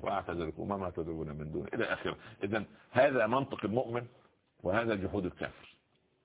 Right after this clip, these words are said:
هذا منطق الإنسان الفاهم. فابن نوح جمع كفرا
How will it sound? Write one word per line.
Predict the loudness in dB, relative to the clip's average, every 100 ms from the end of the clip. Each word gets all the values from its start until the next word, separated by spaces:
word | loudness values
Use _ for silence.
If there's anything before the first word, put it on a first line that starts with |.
| _ _ _ 2
هذا | 4 4
منطق | 2 0 -2
الإنسان | -4 -4 0 0
الفاهم. | 0 2 0 0 -4 -18 -6
فابن | 4 4 6 4 4 2
نوح | 2 0 -4 -20 _ -4
جمع | 4 6 6 2
كفرا | 2 -2 -2 -10